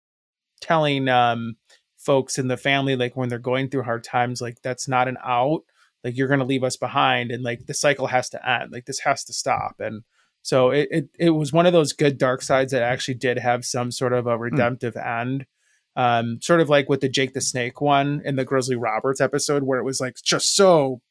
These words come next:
Speaker 1: much traumatic drama shit, but then it did have, like, an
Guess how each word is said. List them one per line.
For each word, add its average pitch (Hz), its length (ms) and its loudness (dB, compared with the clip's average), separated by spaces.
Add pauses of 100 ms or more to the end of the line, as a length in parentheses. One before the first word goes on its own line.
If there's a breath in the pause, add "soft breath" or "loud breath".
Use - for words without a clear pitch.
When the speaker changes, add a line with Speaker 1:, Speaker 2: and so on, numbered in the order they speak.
Speaker 1:
much 135 360 0 (300)
traumatic 123 580 0
drama 123 320 -2
shit, 143 380 0 (240 soft breath)
but 139 80 -10
then 156 100 4
it 131 160 0
did 143 180 0
have, 135 220 0
like, 120 220 -4
an 127 100 -8